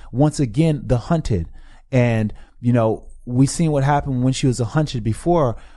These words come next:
with Amanda Nunes. It didn't turn out so well. So for her, it's going to be, you know, a lot of overcoming that Amanda Nunes fight, a lot of overcoming those,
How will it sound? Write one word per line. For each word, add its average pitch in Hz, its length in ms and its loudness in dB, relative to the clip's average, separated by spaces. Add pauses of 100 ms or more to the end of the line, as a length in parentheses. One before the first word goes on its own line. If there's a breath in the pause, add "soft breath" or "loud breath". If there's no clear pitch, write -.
with 117 160 -2
Amanda 123 400 2
Nunes. 131 420 2
It 110 60 -4
didn't 110 160 -6
turn 143 160 0
out 127 140 -2
so 120 160 -2
well. 151 280 2
So - 400 -2
for 131 220 -4
her, 185 240 2
it's 117 300 -4
going 147 280 0
to 143 80 -4
be, 123 300 2 (380 loud breath)
you 131 80 2
know, 120 280 2 (400 soft breath)
a 123 80 2
lot 139 400 4
of 135 240 -2
overcoming 135 1040 2
that 117 160 2
Amanda 117 400 0
Nunes 113 360 2
fight, 107 180 0
a 107 60 2
lot 123 240 2
of 135 100 -2
overcoming 127 840 0 (260 soft breath)
those, 117 420 2